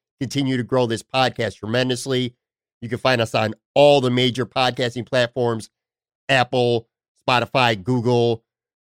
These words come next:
TuneIn, Stitcher, iHeartRadio, all of them. Also, go check out YouTube, Talking Buffalo Podcast YouTube channel. I have highlight clips from current and past episodes up there. Some original audio content that you're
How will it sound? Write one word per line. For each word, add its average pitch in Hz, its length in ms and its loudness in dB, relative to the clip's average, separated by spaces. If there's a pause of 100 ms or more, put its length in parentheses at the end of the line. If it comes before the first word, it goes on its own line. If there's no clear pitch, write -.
TuneIn, 123 480 0
Stitcher, 127 400 -4
iHeartRadio, 113 760 0 (280)
all 151 180 4
of 90 60 -8
them. 87 140 -16 (540)
Also, 156 520 2 (260)
go 156 180 4
check 147 220 -2
out 135 200 2
YouTube, 190 540 0 (640)
Talking 151 280 0
Buffalo 147 280 2
Podcast 147 560 0
YouTube 175 380 -2
channel. 170 480 2 (260)
I 131 80 0
have 135 140 2
highlight 165 440 0
clips 165 260 -4
from 139 180 -2
current 165 300 0
and 143 80 -4
past 160 280 0
episodes 165 440 -2
up 165 180 -2
there. 180 300 2 (340)
Some 147 220 0
original 151 500 4
audio 156 300 4
content 151 460 -2
that 127 140 -6
you're - 160 -6